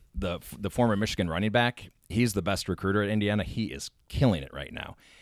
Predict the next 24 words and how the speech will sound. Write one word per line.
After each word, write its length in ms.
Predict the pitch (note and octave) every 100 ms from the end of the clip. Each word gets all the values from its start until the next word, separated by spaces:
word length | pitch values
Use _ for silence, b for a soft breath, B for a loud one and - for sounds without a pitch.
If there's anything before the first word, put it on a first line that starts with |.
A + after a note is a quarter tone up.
| b b b
We 120 | A2+
mentioned 400 | B2+ D#3+ - D3+
Sa-, 240 | - D#3 - -
uh, 240 | G#2 F#2
Samson 400 | - D#3 - B2
James 640 | F#2+ A2 B2 D3 A3 - - _
in 80 | A2+
an 100 | G#2+
earlier 280 | G2 B2 B2
podcast. 680 | - G#2 B2 F3+ G#3+ - - - b b b b
This 320 | F#2+ B2+ -
is 180 | D#3+ B2
a 220 | A#2 A2
four-star 420 | - C#3 E3 G3 G3+
running 220 | B2+ F2
back, 280 | E2 F2 -
the 80 |
highest 440 | F#2+ B2 D#3 - -
r-, 100 | D#3 -
rated 240 | C3+ C#3+ E3
recruit 320 | D#3+ A2+ A2+ _ -
Indiana's 420 | A#2+ A2+ G#2+ - _ C3+
ever 160 | C#3
signed. 460 | - G2+ C#2 F2+